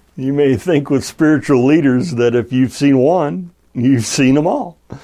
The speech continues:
But all the s-, but all spiritual leaders are not the same. While they may have similar responsibilities, they are each different.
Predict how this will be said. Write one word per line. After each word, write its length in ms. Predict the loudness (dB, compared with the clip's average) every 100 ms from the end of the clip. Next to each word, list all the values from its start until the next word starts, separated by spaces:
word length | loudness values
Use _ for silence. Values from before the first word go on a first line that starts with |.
| -20 -20 -16 -8
But 600 | -2 2 2 0 -2 -2
all 240 | 0 2
the 100 | 0
s-, 160 | -4 -8 -16
but 260 | -8 -4
all 180 | 0 -2
spiritual 560 | -2 -2 -2 0 0 2
leaders 360 | 4 2 2
are 120 | 2 0
not 300 | -4 -8 -8
the 80 |
same. 480 | -8 -4 -2 -2 -6 _ _ _ -20 _ _ _ -2
While 180 | 2
they 160 | 2 2
may 160 | 2 2
have 240 | 2 0
similar 540 | 0 2 2 2 2
responsibilities, 1200 | 2 0 -2 -2 -2 -4 -2 2 2 2 0 0 0
they 180 | 2
are 220 | 2 0 -2
each 560 | -2 0 -2 -8 -16 -20 _ _ -2
different. 400 | 0 0 -2 -18